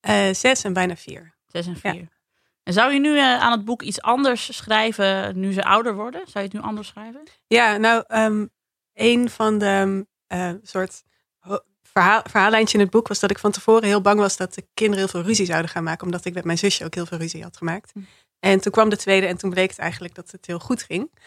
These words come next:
Speaker 1: Eh, en dus ik dacht, nou, oh, dat is fijn. Als je, als je een soort van, eh, angstscenario's hebt, die hoeven niet altijd uit te komen.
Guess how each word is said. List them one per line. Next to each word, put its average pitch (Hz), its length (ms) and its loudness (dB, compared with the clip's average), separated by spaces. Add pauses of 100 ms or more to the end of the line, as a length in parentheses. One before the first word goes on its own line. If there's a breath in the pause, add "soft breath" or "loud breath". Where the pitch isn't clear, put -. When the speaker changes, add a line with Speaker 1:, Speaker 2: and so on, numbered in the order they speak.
(280 soft breath)
Speaker 1:
Eh, 190 260 4
en 180 60 -2
dus - 100 -6
ik - 120 -16
dacht, 170 240 -10
nou, - 220 -6
oh, 190 60 0
dat 156 120 -8
is - 100 2
fijn. 196 400 2
Als 180 100 -4
je, - 60 -16 (100)
als - 80 -20
je 196 60 -10
een - 20 -8 (140)
soort - 40 -6
van, 185 260 -6 (140)
eh, 180 220 -6
angstscenario's 180 680 0
hebt, 165 140 -8
die 208 100 -2
hoeven 202 180 -2
niet 170 120 -8
altijd 165 240 -16
uit 160 140 -4
te - 80 -20
komen. 165 340 -10